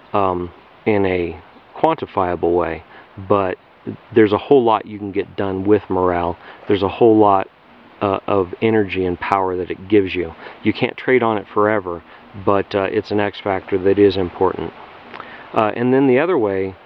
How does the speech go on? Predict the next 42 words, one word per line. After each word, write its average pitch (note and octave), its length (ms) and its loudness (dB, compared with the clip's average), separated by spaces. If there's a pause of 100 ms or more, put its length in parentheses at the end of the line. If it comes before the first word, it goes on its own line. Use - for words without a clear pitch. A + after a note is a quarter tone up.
to - 180 0
add G#2 260 0
energy G2 560 -4 (380)
has A2+ 260 -4
more A2 200 0
to G2+ 80 -4
do G#2 160 -2
with G2 160 -4
the G2 60 -4
preservation G2+ 840 0
of E2+ 120 -4
energy, D#2+ 460 -6 (640)
um, F2+ 400 -2 (540)
how G#2 240 -2
you G2+ 200 -4
travel. F#2+ 480 -6 (320)
Now, A#2+ 60 -2
of A#2+ 80 -4
course, F#3 240 0
we're A#2 140 0
out A2 180 0
here G#2 160 -6
to F#2 100 -4
travel. F#2 520 -6 (420)
We're G2+ 120 4
going G#2 300 4
to G2 80 -6
spend G2 340 -4
energy F#2 380 -2
traveling, F2 560 -4 (480)
but, G2+ 380 0 (280)
uh, F#2+ 240 0
the F#2+ 140 -4
pace C3 400 -2
of G2+ 80 -8
our G2+ 140 -2
travel, G2 600 -2 (380)
uh, G2 240 2
the F#2 160 0
line G2 460 2
we G#2+ 120 0
take, G#2+ 320 -4